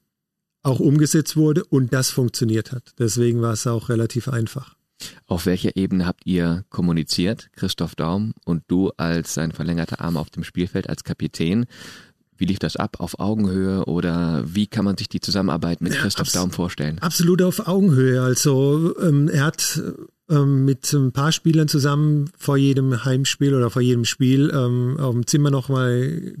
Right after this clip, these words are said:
Speaker 1: kurz geredet. Da war Carsten Rammel und ich, wir waren auf dem Zimmer. Am ersten, also, äh, in der ersten Zeit noch nicht.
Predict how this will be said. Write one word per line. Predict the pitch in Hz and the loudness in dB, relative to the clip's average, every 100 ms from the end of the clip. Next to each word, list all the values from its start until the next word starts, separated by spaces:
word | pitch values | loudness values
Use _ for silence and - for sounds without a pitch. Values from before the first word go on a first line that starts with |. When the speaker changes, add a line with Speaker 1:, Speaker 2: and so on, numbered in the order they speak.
| - | -2
Speaker 1:
kurz | 127 - | -2 0
geredet. | 123 135 151 143 | 2 2 2 2
Da | 120 | 0
war | 120 120 | 0 -2
Carsten | - 131 - | -4 -4 -2
Rammel | 127 123 139 | 0 0 0
und | 135 | 0
ich, | 131 | 0
wir | 139 | 0
waren | 123 123 | 0 0
auf | 123 | 0
dem | 117 | 0
Zimmer. | 147 151 156 - - - | 2 2 2 -6 -14 -2
Am | 135 | 0
ersten, | 156 147 - 156 156 | 2 0 0 0 0
also, | 147 117 123 123 - _ _ - - _ | 0 0 0 0 -4 _ _ -20 -20 _
äh, | 127 123 120 123 156 135 | -2 0 2 0 -2 -2
in | 127 | 0
der | 135 | 0
ersten | 139 - 143 | 0 0 0
Zeit | 135 113 | 0 0
noch | 107 | 2
nicht. | 156 - | 2 0